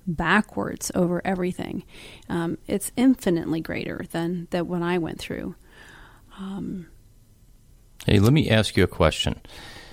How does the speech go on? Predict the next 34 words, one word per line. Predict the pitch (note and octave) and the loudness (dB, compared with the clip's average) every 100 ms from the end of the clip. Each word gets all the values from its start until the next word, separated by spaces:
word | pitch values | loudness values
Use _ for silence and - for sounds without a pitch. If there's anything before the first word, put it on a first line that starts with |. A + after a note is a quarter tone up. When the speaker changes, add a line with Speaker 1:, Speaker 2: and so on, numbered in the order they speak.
| - - - | -20 -20 2
Speaker 2:
As | G#2+ G2 F#2 F2+ E2 | 6 8 8 6 6
we | G#2 F#2+ | 6 6
are | |
sitting | - A#2 G#2 G#2+ | 6 4 6 6
here | F#2+ G#2 G2 F#2+ F#2 - | 8 8 8 6 4 4
in | F2+ F2 | 4 6
this | E2+ E2 - - | 4 2 -2 -6
studio, | - - - F#2+ D2+ C#2 C2+ D2+ | -6 -2 4 6 6 4 2 2
in | G2+ | 2
our | E2 D2+ D2 - | 4 4 2 -2
office | - E2+ D#2+ F2 D#2+ - - - | 2 2 4 2 0 -4 -8 -10
that | - D#2 - | -2 -2 0
I | F2 | 0
come | F2 - E2 | 0 0 0
to | - D#2+ | 2 2
every | D#2 D#2 | 4 2
day, | D2 D2+ D2+ | 4 2 4
and | D#2 | 2
you're | C#2 | 0
here | D2+ D2+ D2 - - - - - | 0 0 0 -4 -16 -20 -20 -2
multiple | E2 D#2 - - | -2 -2 -6 -2
times | - D#2 D#2 | 2 2 2
a | |
week, | D2+ D2 D#2 - | 0 2 2 4
and | D#2 | 4
I'm | D#2 | 6
used | D#2 D2+ - | 4 2 -2
to | |
sitting | - - D#2 | 0 2 4
in | D2 | 4
front | - D2 C#2+ | 2 2 2
of | |
this | C#2 - | 0 2
microphone, | D2 - - E2 C#2+ | 0 2 0 2 2